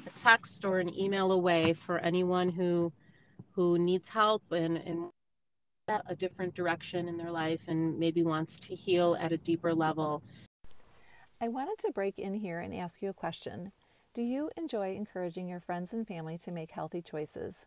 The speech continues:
Speaker 2: I'm looking for partners to join my wellness mission. I love sharing the benefits of eating a whole food diet, supplementing with Juice Plus, and even growing your own veggies with the Tower Garden.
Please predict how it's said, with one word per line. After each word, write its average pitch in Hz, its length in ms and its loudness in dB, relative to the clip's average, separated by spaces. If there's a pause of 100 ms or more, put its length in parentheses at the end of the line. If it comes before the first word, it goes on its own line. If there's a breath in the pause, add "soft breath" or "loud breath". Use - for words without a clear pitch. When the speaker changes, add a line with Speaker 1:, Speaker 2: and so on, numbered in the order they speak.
(540)
Speaker 2:
I'm 214 200 0
looking 277 300 -6
for 277 140 -10
partners - 400 -8
to 175 100 -6
join 170 300 -6
my 180 80 -4
wellness 165 440 -6
mission. 175 500 -10 (540)
I 196 100 2
love 185 260 0
sharing 247 260 -2
the 262 80 -2
benefits 180 460 -4
of 185 180 -6
eating 170 300 -4
a 185 80 -8
whole 175 240 -6
food 226 260 -6
diet, 156 380 -4 (260)
supplementing 202 600 -4
with 233 180 -4
Juice 247 200 -6
Plus, 165 360 -4 (100)
and 190 100 -4
even 180 220 -4
growing 175 320 -4
your 185 160 -8
own 190 260 -2
veggies 170 360 -6
with 165 140 -8
the 170 80 -8
Tower 170 280 -4
Garden. - 440 -10